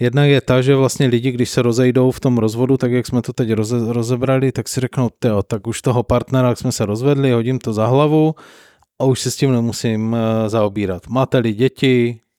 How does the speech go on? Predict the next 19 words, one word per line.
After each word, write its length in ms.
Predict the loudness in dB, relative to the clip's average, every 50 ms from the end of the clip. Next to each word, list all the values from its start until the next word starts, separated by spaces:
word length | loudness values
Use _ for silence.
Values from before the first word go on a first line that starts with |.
| _ _ -20
špatně. 640 | -18 -6 -2 -2 -2 -2 -4 -6 -6 -6 -6 -8 -10 _ _ _
To 120 | -6 -4 -4
si 200 | -4 -4 -6 -4
teda 540 | -2 -2 -2 0 0 0 0 0 -2 -4 -6 _ _ _
za-, 280 | -14 -8 -2 -2 -2 -2 0
zapomeňte, 880 | -2 -2 -2 -2 -2 -2 0 0 0 -2 -2 -2 -2 0 0 -2 -2
protože 480 | -4 -6 -8 -8 -8 -8 -6 -6 -6
pokud 340 | -6 -8 -10 -8 -8 -8 -8 -6
to 120 | -6 -6 -6 -6 -10
bylo 380 | -2 0 2 4 4 4 2
doteďka 640 | 2 0 -2 0 0 -2 -2 -2 -4 -4 -2 -2 -2
složité, 760 | -4 -4 -4 -4 -4 -4 -6 -4 -2 0 0 0 0 -2 -6
eh, 880 | -8 -16 -20 -20 -20 -20 -20 -20 -20 _ _ -2 0 0 0 0 0
v 80 | 0 2
jedné 320 | 0 2 2 0 0 0
domácnosti, 760 | 0 0 0 0 0 0 -2 -2 -4 -4 -4 -4 -2 -2 0
v 60 | 0
jednom 300 | 0 0 0 -2 -2 -2
bytě, 520 | -2 -4 -4 -2 0 2 2 2 0 -2